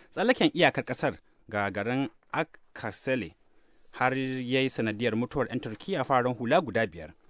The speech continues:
Jiya Alhamis ne, Kwamitin Tsaro na Majalisar Ɗinkin Duniya ta yi Allah wadai da harin da aka kai wa Akasele, ɗaya daga cikin hare-hare mafi muni wanda ya samu asali daga tsallaken iyaka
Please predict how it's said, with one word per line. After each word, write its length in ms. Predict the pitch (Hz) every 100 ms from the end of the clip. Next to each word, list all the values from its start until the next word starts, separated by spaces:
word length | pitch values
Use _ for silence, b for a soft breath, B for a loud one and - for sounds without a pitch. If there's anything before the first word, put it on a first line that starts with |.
| b b b -
Jiya 220 | 104 107
Alhamis 320 | 90 101 107
ne, 200 | 120 202 -
Kwamitin 340 | - 120 - -
Tsaro 240 | 139 143
na 140 | 151 156
Majalisar 220 | 139 156
Ɗinkin 300 | 135 139 117
Duniya 280 | 143 196 156
ta 100 | 147
yi 40 | 131
Allah 300 | 151 135 117
wadai 280 | 151 190 160
da 140 | 117
harin 320 | 131 147 123
da 100 | 107
aka 180 | 101 127
kai 240 | - 175 214
wa 320 | 220 151 104 b b b -
Akasele, 640 | 165 - 120 - 220 143 b b b b -
ɗaya 220 | 139 160
daga 200 | 139 113
cikin 340 | - - 151 139
hare-hare 400 | 131 156 170 131
mafi 240 | 135 -
muni 340 | 117 165 226 175
wanda 260 | 147 139
ya 60 | 135
samu 240 | 131 113
asali 320 | 113 - 180 175
daga 160 | 120
tsallaken 500 | - 151 180 185 139
iyaka 520 | - 135 113 - 113